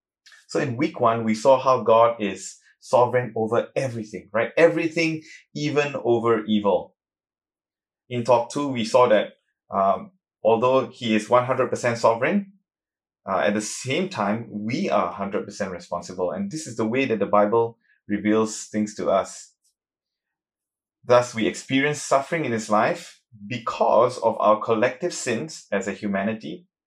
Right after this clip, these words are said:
from the time that Adam and Eve sinned, and subsequently the rest of us, human beings, and also because of our particular sins. God is thus just to judge us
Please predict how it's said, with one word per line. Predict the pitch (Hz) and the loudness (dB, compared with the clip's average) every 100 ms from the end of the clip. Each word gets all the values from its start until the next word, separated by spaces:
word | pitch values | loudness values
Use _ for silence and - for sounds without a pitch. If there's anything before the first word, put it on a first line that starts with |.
| _ _ _ | _ _ _
from | 113 | -2
the | 104 | -2
time | - 120 120 123 | -2 -2 0 0
that | 104 87 | 0 0
Adam | 101 117 113 | 0 0 0
and | - | -2
Eve | 107 110 | -4 -4
sinned, | - 127 147 160 - | -4 -4 -4 -6 -8
and | 104 101 | -4 0
subsequently | 117 117 107 117 113 | -2 -2 -6 -4 -2
the | 95 | 0
rest | 107 - | 0 0
of | 101 | -2
us, | 123 131 - - _ | -2 -4 -14 -20 _
human | 110 107 104 | -6 -4 -2
beings, | 104 151 156 - _ _ _ _ _ _ _ - | -2 -4 -10 -16 _ _ _ _ _ _ _ -6
and | 135 - | -4 0
also | 151 156 170 | 0 2 -2
because | 135 131 127 | -2 -2 -2
of | 113 | 0
our | 101 107 | 0 0
particular | 113 - 156 156 | -4 -6 -4 -2
sins. | 156 131 - - - - _ _ _ _ _ _ _ _ _ _ _ _ _ _ _ _ - | -2 -4 -8 -12 -20 -20 _ _ _ _ _ _ _ _ _ _ _ _ _ _ _ _ -6
God | 110 123 127 107 - - | 4 8 8 4 -10 -4
is | 107 95 | -2 2
thus | 110 113 - - - _ _ 101 | 2 2 -2 -12 -16 _ _ -10
just | 98 131 147 - - - _ _ _ _ | 2 4 4 0 -12 -18 _ _ _ _
to | - 127 | -6 -2
judge | 113 107 101 | 2 2 2
us | 107 107 - - | -2 -2 -14 -20